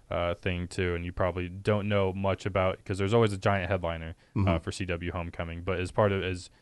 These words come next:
Speaker 1: uh, is hype a part of that announcement that, uh, announces the headliner for homecoming?
Speaker 2: Oh, yes, definitely. Um, last year when, uh, Central found out that Nick Offerman was coming here, we posted that event right into our Facebook page, and a lot of people were liking that post.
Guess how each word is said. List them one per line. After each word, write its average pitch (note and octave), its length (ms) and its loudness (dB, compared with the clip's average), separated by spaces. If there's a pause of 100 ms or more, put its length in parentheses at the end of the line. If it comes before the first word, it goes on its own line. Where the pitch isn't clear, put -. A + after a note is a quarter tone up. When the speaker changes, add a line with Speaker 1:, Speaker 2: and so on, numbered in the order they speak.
(220)
Speaker 1:
uh, E2 360 0 (180)
is G2 160 -8
hype G#2+ 360 2 (440)
a G2+ 40 -6
part G#2+ 300 2
of F#2+ 140 -4
that G2 200 4
announcement G2 580 -2 (280)
that, F2+ 280 0 (140)
uh, E2+ 320 -2
announces F2+ 500 -6
the F2 200 -2
headliner F2+ 480 -2
for F2+ 460 -2 (240)
homecoming? F#2+ 560 -4
Speaker 2:
Oh, C3 100 12
yes, A#2 240 10
definitely. F#2+ 400 4
Um, G2 160 6
last A2 240 6
year A2+ 140 6
when, G#2+ 580 6
uh, F2 220 4
Central G#2+ 260 0
found G2 180 4
out F#2+ 180 4
that E2 260 0
Nick F#2+ 160 2
Offerman G#2+ 340 2
was A2+ 120 2
coming B2 200 2
here, D3 340 2
we G#2 280 0
posted G2+ 340 0
that F#2+ 140 4
event F#2 320 2 (100)
right F2+ 300 4
into G2+ 180 0
our F2+ 100 6
Facebook F2 320 -2
page, E2+ 280 2
and E2 260 -2
a D#2+ 80 -4
lot F2 240 2
of D#2+ 60 -4
people E2 180 -4
were E2 140 -4
liking D#2+ 260 -2
that - 180 -6
post. - 300 -10